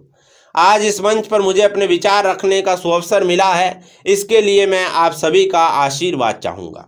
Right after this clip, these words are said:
किसी भी राष्ट्र के लिए उसकी सांस्कृतिक विरासत अहम होती है,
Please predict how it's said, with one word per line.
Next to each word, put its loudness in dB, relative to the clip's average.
किसी 0
भी 0
राष्ट्र 2
के 0
लिए 4
उसकी -2
सांस्कृतिक -2
विरासत 0
अहम -2
होती -6
है, -16